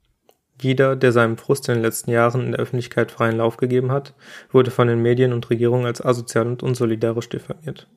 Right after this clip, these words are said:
Friedlicher Protest ist erlaubt, begrenzt sich aber auf Kommentare in Internetplattformen von zu Hause aus,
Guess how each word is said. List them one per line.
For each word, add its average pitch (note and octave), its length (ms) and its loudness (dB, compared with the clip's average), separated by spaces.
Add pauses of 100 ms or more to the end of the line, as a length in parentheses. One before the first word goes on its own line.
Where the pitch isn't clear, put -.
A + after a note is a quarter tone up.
(480)
Friedlicher C3 460 0
Protest B2+ 440 0
ist B2 120 -2
erlaubt, A#2+ 560 0
begrenzt A#2+ 440 -2
sich C3+ 140 -4
aber B2 140 2
auf A#2 120 -2
Kommentare A#2+ 460 0
in A#2 60 -2
Internetplattformen B2 880 -4
von B2+ 160 -4
zu C#3 140 2
Hause B2 260 4
aus, - 320 -6